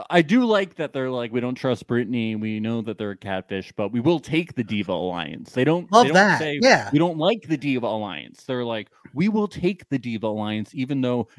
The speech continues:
Speaker 1: Brittany's probably getting blocked and this is useless. We will take the Diva Alliance."
Speaker 2: Take any alliance you can.
Speaker 1: They do not shun the alliance. And they're both, I like how Xanthi and Brett both are like, "We'll take it." It's not like one person is like,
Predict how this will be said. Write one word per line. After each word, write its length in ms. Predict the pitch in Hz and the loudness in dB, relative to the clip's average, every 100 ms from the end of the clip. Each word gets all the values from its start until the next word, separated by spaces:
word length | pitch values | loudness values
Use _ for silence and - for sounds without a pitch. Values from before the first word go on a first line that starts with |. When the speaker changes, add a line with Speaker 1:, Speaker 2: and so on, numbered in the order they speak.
| - | -4
Speaker 1:
Brittany's 320 | 143 147 160 | -4 -2 -6
probably 380 | - 139 131 127 | 0 0 2 -2
getting 300 | 117 123 120 | -2 -2 0
blocked 340 | 107 110 110 117 | 0 -2 -2 -4
and 100 | 101 | -4
this 200 | 95 95 | -6 -10
is 80 | |
useless. 480 | 95 80 - - - - 123 | -12 -12 -10 -14 -14 -20 -6
We 140 | 135 | -2
will 160 | 160 170 | 0 -2
take 580 | - 120 156 170 - - | -4 -4 0 0 -2 -6
the 100 | 117 | -4
Diva 300 | 113 107 92 | -2 -4 -4
Alliance." 640 | 92 92 85 - _ _ _ _ _ | -8 -10 -14 -16 _ _ _ _ _
Speaker 2:
Take 240 | - 175 170 | 0 0 0
any 200 | 165 165 | 2 2
alliance 420 | 147 139 139 - | 2 0 -2 -4
you 80 | 120 | -12
can. 340 | 117 98 90 _ - | -12 -14 -16 _ -2
Speaker 1:
They 100 | 127 | 0
do 120 | 117 | 2
not 220 | 135 143 - | 2 2 0
shun 640 | - - 170 160 139 127 | -6 2 4 4 2 0
the 80 | 110 | 0
alliance. 340 | 98 98 - | -2 -4 -4
And 100 | 123 | 0
they're 120 | 131 | 2
both, 420 | 127 139 151 160 - | 2 4 4 4 0
I 80 | 131 | 0
like 220 | 151 170 | 0 -2
how 100 | 170 | -4
Xanthi 500 | 123 110 139 131 131 | -6 -6 -4 -2 -2
and 100 | 113 | -2
Brett 280 | 117 113 - | -2 -4 -2
both 260 | 117 120 | -2 -2
are 140 | 113 101 | -4 -4
like, 180 | 95 101 | -4 -6
"We'll 100 | 104 | -6
take 300 | - 98 87 | -6 -8 -10
it." 80 | - | -14
It's 120 | - | -10
not 120 | 110 104 | -8 -4
like 160 | 120 | -6
one 220 | 107 107 104 | -4 -6 -4
person 380 | 98 92 104 | -8 -10 -10
is 120 | 92 98 | -10 -8
like, 220 | 92 | -8